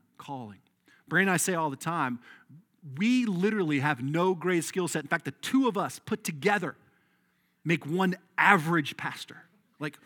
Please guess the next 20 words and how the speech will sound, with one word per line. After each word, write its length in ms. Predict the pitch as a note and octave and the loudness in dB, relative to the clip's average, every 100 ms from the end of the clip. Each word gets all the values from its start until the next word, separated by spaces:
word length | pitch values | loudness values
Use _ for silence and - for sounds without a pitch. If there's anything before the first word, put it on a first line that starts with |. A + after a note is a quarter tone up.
| - - - | -20 -20 -20
fuse 720 | - - F#3+ B3 C4+ A#3+ F3+ - | -12 -4 6 10 10 8 4 0
together. 560 | F3 F3+ G#3+ D#3+ G#2+ - _ _ - _ E3 | 0 2 2 2 -6 -16 _ _ -20 _ 0
We're 260 | F#3+ G#3 | 4 6
equal 320 | G#3+ G#3+ G#3 | 4 2 0
to 120 | - E3 | 0 -2
one 500 | D3 F3 G3 E3 C3+ - G#2+ | 0 2 4 4 0 -6 -12
normal 480 | A2+ D3+ F3 D#3+ | -4 2 2 2
man, 320 | C3+ B2+ G2+ G2+ _ - | 0 -2 -10 -20 _ -10
right? 300 | C#3+ F3 F3 - _ _ _ _ _ _ _ _ _ _ _ _ _ _ _ _ _ _ _ _ | -4 -4 -6 -20 _ _ _ _ _ _ _ _ _ _ _ _ _ _ _ _ _ _ _ _
All 300 | E3 A#3+ C4+ | 0 2 2
of 140 | C#3 G#2+ | 0 -6
us 360 | - - - - | -12 -12 -12 -6
are 100 | E3 | -2
ministers 480 | D#3+ G3+ A3 F3+ D3 | 0 0 -2 -6 -8
of 40 | |
the 80 | D3+ | -8
gospel. 440 | E3 G#3+ - A#2 | -6 -6 -8 -8
That's 200 | E3 - | -6 -4
what 100 | A3+ | -4
makes 320 | F#3+ F#3 - | -2 -4 -4